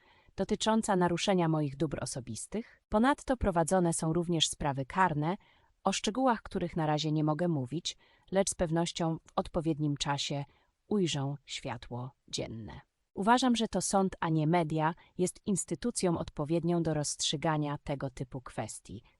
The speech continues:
Tak brzmiała część oświadczenia Kurzajewskiego. Te kontrowersyjne wydarzenia ukazują nie tylko osobiste dramaty, ale także złożoność relacji, które czasami pozostają pod ostrzałem opinii publicznej.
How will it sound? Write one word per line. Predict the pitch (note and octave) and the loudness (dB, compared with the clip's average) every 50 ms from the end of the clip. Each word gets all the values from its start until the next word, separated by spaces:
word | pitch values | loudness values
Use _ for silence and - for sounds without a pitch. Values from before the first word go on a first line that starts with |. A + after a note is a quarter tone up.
| _ - | _ 0
Tak | - G#3+ G3 F3 | 0 0 0 0
brzmiała | D#3+ D3 D3 D#3+ D#3 D3+ D3 D3 D3 C#3+ D3 - - _ _ | -4 -4 -2 -2 0 0 0 0 -2 -2 -4 -6 -12 _ _
część | - - F3 D#3+ E3 - - - - | -6 -4 -2 -2 -2 -2 -4 -10 -8
oświadczenia | - D#3+ - - - D3 - - - - C#3 C#3 C3+ C3+ C3 B2+ _ _ | -8 -8 -6 -6 -8 -10 -10 -8 -8 -6 -4 -4 -4 -6 -8 -10 _ _
Kurzajewskiego. | - E3 C#3+ C#3 C3 B2 B2 B2+ - - - - - - - - - - - _ _ _ - | -10 -6 -4 -4 -4 -4 -6 -6 -8 -12 -12 -12 -16 -16 -16 -18 -20 -20 -20 _ _ _ -2
Te | - G#3+ | -2 0
kontrowersyjne | - - A3+ A3+ - G#3+ G3+ F3+ G3+ F#3+ - - B3 B3 A#3 G#3+ G3 | 2 2 2 2 4 2 4 4 2 2 2 0 2 2 4 2 2
wydarzenia | D#3 F3 D3+ D#3+ D#3 D#3 G3 G3+ F#3 D#3 D3+ - - | 2 2 2 2 2 4 4 4 4 2 2 0 -2
ukazują | F#3 - E3+ E3 D3+ E3+ E3+ E3 D#3+ | -4 -2 -2 0 2 2 2 4 4
nie | D#3+ E3 E3 | 4 2 2
tylko | - F#3+ F#3 - - - | 0 -2 -2 -2 -4 -4
osobiste | E3 - - D#3 C#3 D3+ D#3+ - - - D3 C3 | -4 -4 -4 -4 -4 -4 -6 -8 -6 -6 -6 -4
dramaty, | C3+ C#3 C3 D3+ F3 G3 - - D3 C#3 E3+ - _ _ _ _ _ _ _ _ - | -2 -2 2 2 2 2 0 -2 -6 -6 -6 -8 _ _ _ _ _ _ _ _ 0
ale | F3 F#3+ G3+ G3+ - | 2 4 4 4 2
także | - F#3+ F#3+ F3 D#3+ E3+ F3 E3+ - - | 2 0 0 0 0 0 0 0 0 -2
złożoność | D3+ D#3 E3 G3 G3 G3+ A3 A3+ G3+ D3+ C3 - - - | -6 -4 0 0 2 2 4 4 4 2 0 -2 -6 -6
relacji, | C#3+ C3+ C3 C3 B2 B2 - - - C#3 D3+ E3 _ _ _ - | -4 -4 -2 -2 -4 -6 -6 -8 -8 -8 -8 -8 _ _ _ -18
które | - - F#3+ F#3 F#3 F3+ | -10 -4 0 0 0 0
czasami | - F#3 - - G3 F3+ F3 E3 | 0 -2 0 0 2 2 2 0
pozostają | - - E3 - D#3+ - - - D#3 D3+ D3 D3 D3+ D#3 | 0 -2 -4 -4 -4 -6 -4 -4 -2 -2 0 0 -2 -2
pod | - - F3 - - - - | -2 -2 -2 -2 -4 -8 -8
ostrzałem | - F3 - - - - - D#3 C3 C3+ C#3 C#3 - - | -8 -6 -6 -4 -2 -2 0 0 0 0 -2 -2 -4 -4
opinii | - - - B2 C3 C#3 C#3 | -8 -8 -6 -4 -4 -4 -4
publicznej. | - E3+ D#3 C#3+ B2+ A#2+ - - - - A#2+ B2 C3 | -4 -6 -8 -6 -8 -8 -8 -8 -8 -8 -12 -16 -16